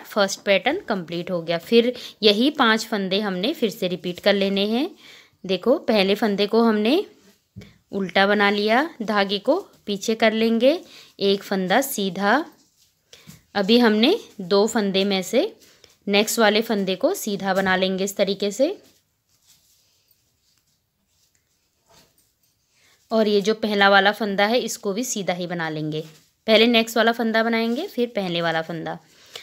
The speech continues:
और धागे को अपनी तरफ करके एक फंदा उल्टा बना लेंगे। देखो, ये पांच फंदे हमने रिपीट कर लिए और नेक्स्ट पैटर्न कंप्लीट हो गया।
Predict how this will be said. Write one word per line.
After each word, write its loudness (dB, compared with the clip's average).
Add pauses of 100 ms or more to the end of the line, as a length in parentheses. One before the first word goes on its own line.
(180)
और 4
धागे 0
को 0
अपनी -6
तरफ -4
करके -6 (160)
एक -6
फंदा -6
उल्टा -6
बना -12
लेंगे। -12 (960)
देखो, -4
ये 0 (100)
पांच 0
फंदे -2
हमने -2
रिपीट -6
कर 0
लिए 2
और 2
नेक्स्ट -4
पैटर्न -2
कंप्लीट -6
हो -4
गया। 0